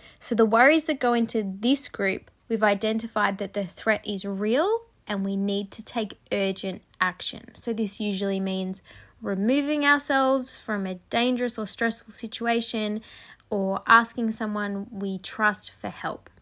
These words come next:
That's level one. Then we have our level two worries. These are called action soon. So the worries that end up in this group, we've identified that there's no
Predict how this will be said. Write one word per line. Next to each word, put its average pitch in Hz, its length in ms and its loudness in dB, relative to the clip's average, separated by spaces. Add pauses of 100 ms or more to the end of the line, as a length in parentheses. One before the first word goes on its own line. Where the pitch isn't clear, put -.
(480)
That's - 500 2 (160)
level 196 460 0
one. 175 400 -10 (1200)
Then 415 280 2
we 349 160 4
have 196 540 0 (120)
our 214 200 4
level 214 600 0
two 247 380 -2
worries. 190 680 -4
These 247 200 0
are 269 80 2
called 220 380 -6 (120)
action 202 680 0
soon. - 640 -2 (560)
So - 140 0
the 226 120 4
worries 285 500 6
that 247 200 0
end 226 200 2
up 214 160 0
in 196 180 -4
this 339 300 0
group, 196 400 -2
we've 208 180 -2
identified 202 840 -2
that 202 140 -8
there's 208 260 -6
no 262 480 0